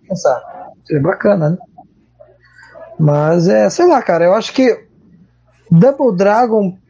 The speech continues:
eu gostava bastante do, daquele do Super Nintendo, cara. Joguei na época, apesar de não ter jogado depois,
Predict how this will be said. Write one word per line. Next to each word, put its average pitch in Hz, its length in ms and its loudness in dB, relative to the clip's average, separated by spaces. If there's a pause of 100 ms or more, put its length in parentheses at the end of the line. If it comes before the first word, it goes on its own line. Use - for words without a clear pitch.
(120)
eu 262 100 2
gostava 262 340 0
bastante 254 440 -2
do, 269 200 2
daquele 220 260 0
do 196 60 -6
Super - 200 -2
Nintendo, 170 480 -2
cara. 123 220 -8 (260)
Joguei 160 380 2
na 160 160 0
época, 196 420 -2
apesar 185 200 0
de 214 60 -2
não 214 60 -2
ter 196 140 0
jogado 185 220 0
depois, 202 640 -2